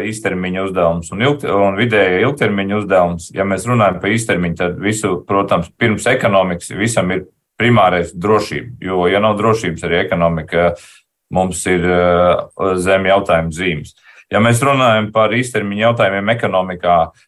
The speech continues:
tad energoapgāde un energopolitika ir, protams, numur viens jautājums, kurš ļoti cieši ir saistīts arī ar to, ā, kā mēs, ā, kā ekonomika,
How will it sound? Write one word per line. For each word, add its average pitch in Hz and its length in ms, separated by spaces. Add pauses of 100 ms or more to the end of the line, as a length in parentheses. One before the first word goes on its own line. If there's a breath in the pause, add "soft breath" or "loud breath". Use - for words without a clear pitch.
(100)
tad 90 160
energoapgāde 95 1300
un 104 80
energopolitika 90 960
ir, 85 220
protams, 87 340
numur 98 240
viens 139 240
jautājums, 104 640 (220)
kurš 104 240
ļoti 131 420
cieši 107 380
ir 82 80
saistīts 98 580
arī 90 200 (100)
ar 85 300 (460 soft breath)
to, 117 220
ā, 151 600 (180)
kā 117 260 (140)
mēs, 104 540
ā, 92 400
kā 87 140 (100)
ekonomika, 117 640